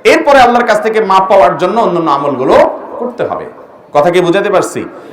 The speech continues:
মানুষের হক মেরে থাকলে সেটার প্রায়শ্চিত্ত করার জন্য আপনার সাধারণ কোনো আমল নয়, বরং সেটা ওই ব্যক্তিটা পরিশোধ করে তারপরে এবার আল্লাহর কাছে আপনি মাপও চাইবেন, এসব আমলও করবেন। কারণ তার কাছ থেকে মাপ চাইলে শুধু মাপ হবে না,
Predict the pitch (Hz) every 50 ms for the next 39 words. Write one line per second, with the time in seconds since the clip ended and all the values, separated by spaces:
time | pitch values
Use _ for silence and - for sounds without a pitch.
0 | - - 135 160 180 208 220 226 247 220 185 139 180 220 240 226 226 226 233 226
1 | 220 220 214 214 214 214 190 185 196 233 262 - - - - - - - - -
2 | 196 190 220 220 220 214 202 202 202 202 202 - 254 240 - - 254 254 233 226
3 | 220 220 214 185 220 220 220 220 214 202 - - - - - - - - 175 180
4 | 175 196 208 202 - - 196 190 226 233 240 240 233 233 233 220 202 - 247 254
5 | 254 226 196 180 170 170 175 170 165 170 185 175 220 220 202 190 185 190 185 -
6 | 220 214 214 220 214 214 220 220 226 240 294 311 302 302 302 262 269 226 - -
7 | - 240 277 339 359 349 311 285 277 254 247 240 226 214 214 214 214 208 208 202
8 | 202 - 208 196 190 190 190 175 175 190 196 247 233 240 233 240 233 233 294 320
9 | 320 311 - - - - - 160 - 220 190 190 202 233 262 254 240 - 220 220
10 | 214 214 208 - - - - - - 190 196 202 - - 196 190 - 190 208 202
11 | - 247 240 254 233 208 185 - - 220 214 254 302 294 294 269 254 262 233 226
12 | 214 - 214 214 226 220 208 175 165